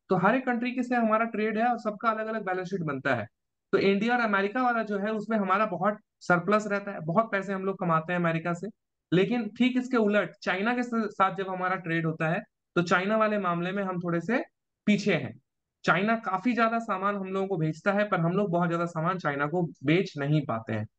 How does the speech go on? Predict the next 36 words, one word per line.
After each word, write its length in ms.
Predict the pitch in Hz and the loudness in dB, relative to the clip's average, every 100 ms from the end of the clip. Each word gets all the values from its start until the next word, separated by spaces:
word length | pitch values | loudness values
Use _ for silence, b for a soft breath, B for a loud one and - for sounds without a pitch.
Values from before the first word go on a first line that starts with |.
| _ _ | _ _
तो 80 | 180 | 2
हमारा 360 | 160 156 180 208 | 4 2 2 0
यहाँ 260 | 170 180 | -2 -2
पे 120 | 190 | -4
डेफिसिट 480 | 202 160 160 165 165 | -2 -2 -2 -4 -4
हम 80 | 147 | -2
लोगों 180 | 135 139 | -2 -2
को 120 | 196 | 0
देखने 280 | 151 139 139 | 0 0 0
को 280 | 233 - - _ _ 160 | 0 -2 -6 _ _ 2
मिलता 260 | 160 139 | 2 2
है, 140 | 107 107 _ _ _ _ _ _ - | -6 -8 _ _ _ _ _ _ -4
ठीक 120 | 240 | 0
है। 140 | 226 - _ _ | 0 -2 _ _
तो 60 | 202 | 2
ये 80 | 240 | 4
थोड़ा 200 | 220 240 | 4 2
सा 120 | 254 | 2
मैंने 180 | 254 247 | -2 0
background 520 | 180 185 185 233 240 | 0 -2 -2 -2 -2
बता 220 | 226 220 | 0 0
दिया। 260 | 208 220 320 _ _ - | 0 -6 -10 _ _ 0
अब 160 | 202 208 | 2 2
देखते 280 | 220 - 226 | -4 -4 -2
हैं 300 | 208 285 277 | 0 -2 0
कि 80 | |
यहाँ 220 | 208 190 196 | 0 2 0
पे 180 | 277 339 - _ _ _ _ - | -2 -4 -8 _ _ _ _ 2
copy 240 | 185 190 | 2 2
में 180 | 175 160 | -2 -2
क्या 160 | 139 | 0
है, 180 | 120 107 - | 0 -4 -2
notes 300 | 160 180 - | 0 0 -4
में 140 | 165 160 | -10 -4
क्या 140 | 123 | -4
है, 140 | 113 | -4